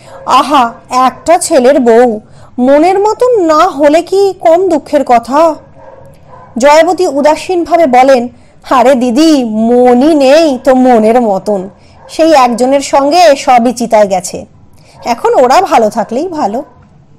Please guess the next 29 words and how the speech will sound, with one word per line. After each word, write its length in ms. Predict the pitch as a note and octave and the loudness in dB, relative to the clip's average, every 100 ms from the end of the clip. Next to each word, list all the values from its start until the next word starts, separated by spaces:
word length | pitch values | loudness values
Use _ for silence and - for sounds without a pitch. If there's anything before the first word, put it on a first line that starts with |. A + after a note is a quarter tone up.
| _ _ _ _ - - _ | _ _ _ _ -20 -20 _
আহা, 440 | D#4 G4 F4+ C4+ | 0 0 2 2
তা 200 | A3+ C#4+ | 2 0
তো 140 | D4+ G4 | 0 0
বুঝলাম, 680 | C#4 C#4+ - B3+ G3 F#3+ - - - - | 0 0 0 -2 -2 -6 -14 -20 -20 -6
তবু 220 | G4+ G4 | -2 0
বেঁচে 400 | D#4 C4 D#4 F4 | 0 2 0 0
থাকতে 360 | F4+ F#4 F#4 G4 | 0 -2 -2 -2
হলে 260 | F4+ G4+ G#4+ | 0 -2 -2
সবই 440 | - D#4 C#4 E4+ | 0 2 2 0
চাই। 440 | F4 C4+ A3+ G#3 G#3 - - - | 2 2 2 0 -8 -20 -18 -2
বেটার 420 | B3 B3 C#4 F4 | 0 2 2 0
বউ 300 | D4+ D4+ D4+ | 2 2 4
এসে 420 | E4 E4 G4 G4+ F#4+ | 0 0 0 0 0
কোথায় 400 | C#4 C4+ D4+ E4 | -4 0 0 0
একটু 220 | E4 F#4+ | -2 -4
দেখবে, 640 | C#4 C4+ C4+ C#4 E4+ F4+ | 0 2 0 -2 0 0
শুনবে, 640 | E4+ D#4 C#4 C#4 E4+ F4+ F4 - - _ | -2 -2 -2 0 2 2 0 -10 -20 _
তা 340 | F#4+ G4+ B4+ G4 | -2 0 2 4
নয়। 340 | C#4 C4 E3+ - - _ | 4 4 0 -8 -20 _
বউ 300 | G3+ G#3+ A#3+ | -2 2 2
যেন 380 | D#4 G#4+ A#4+ A#4 | 2 0 0 2
মনোয়ারি 560 | D4+ C#4 C4 C4 C#4 G#4 | 4 4 4 4 4 2
গোড়া। 420 | C4+ C4+ A3+ A3+ - - _ - - - - | 2 2 4 2 -2 -16 _ -20 -20 -20 -10
আমি 300 | G#3 B3+ F4+ | -2 0 2
কোথায় 340 | A4+ A4+ B4 | 0 -2 -2
ভালো 340 | F4 C#4 C4 C4+ | -2 0 2 2
মানুষই 300 | C#4+ D4+ F#4 | 0 -2 -4
করে 200 | G#4+ A4+ | -2 0
বললুম, 500 | D4 C4 B3+ A#3+ | 2 2 2 0